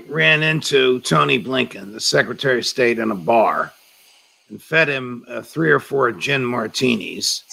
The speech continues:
of whatever his favorite gin is, and he started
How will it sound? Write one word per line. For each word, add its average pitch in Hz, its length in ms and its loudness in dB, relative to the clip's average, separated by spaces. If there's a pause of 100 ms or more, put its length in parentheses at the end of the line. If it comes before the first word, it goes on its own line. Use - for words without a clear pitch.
of 92 160 -12
whatever 117 340 0
his 113 220 -4
favorite 98 420 -2
gin 107 280 -4
is, - 420 -6 (960)
and 120 80 -8
he 117 80 -4
started 135 640 0